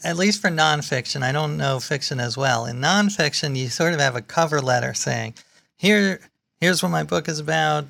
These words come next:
Um, you know, let me introduce myself."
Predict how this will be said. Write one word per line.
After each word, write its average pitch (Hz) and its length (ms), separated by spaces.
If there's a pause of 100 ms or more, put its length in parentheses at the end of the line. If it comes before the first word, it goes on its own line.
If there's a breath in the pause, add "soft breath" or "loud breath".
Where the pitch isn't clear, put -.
(100)
Um, 127 440 (280)
you 135 120
know, 131 380 (520)
let 151 140
me 156 100
introduce 151 440
myself." 131 520